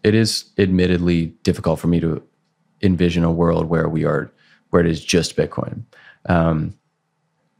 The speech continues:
and maybe, maybe, you know, I could, I am very much willing to admit I could, I could absolutely be wrong there. I think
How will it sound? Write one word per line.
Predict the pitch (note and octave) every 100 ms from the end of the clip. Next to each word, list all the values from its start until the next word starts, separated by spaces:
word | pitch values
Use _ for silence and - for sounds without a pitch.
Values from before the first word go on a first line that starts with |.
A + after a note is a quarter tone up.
| _ G2+
and |
maybe, | G#2 A2
maybe, | - G#2 G#2+ F2+ - -
you | E2+
know, |
I | D#2+
could, | F#2 F#2 _ -
I | D#2+ D#2+ D#2 _ _
am | F2 D#2
very | E2 F#2 F2+ E2+
much | D#2+ -
willing | E2+ D#2
to | D#2
admit | E2 D2
I | D2
could, | C#2+ -
I | D2+
could | D2+
absolutely | D#2+ D#2 D2 D2+
be | D2
wrong | D2+ D2+
there. | D#2+
I | F#2+
think | G2